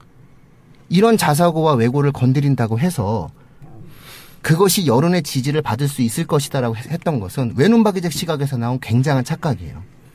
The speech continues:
댓글을 다는 분들은요, 대부분 외고가 전성기 때 <laughs> 고등학교를 나오신 분들이에요.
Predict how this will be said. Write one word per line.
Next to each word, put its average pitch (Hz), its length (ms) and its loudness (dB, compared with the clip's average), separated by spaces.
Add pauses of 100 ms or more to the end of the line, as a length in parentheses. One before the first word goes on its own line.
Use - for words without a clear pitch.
(680)
댓글을 233 480 2
다는 170 300 4
분들은요, 101 640 0 (640)
대부분 185 560 4 (500)
외고가 185 760 4
전성기 151 560 2 (140)
때 147 100 -2
<laughs> 120 480 2
고등학교를 175 420 2
나오신 143 360 4
분들이에요. 82 540 -4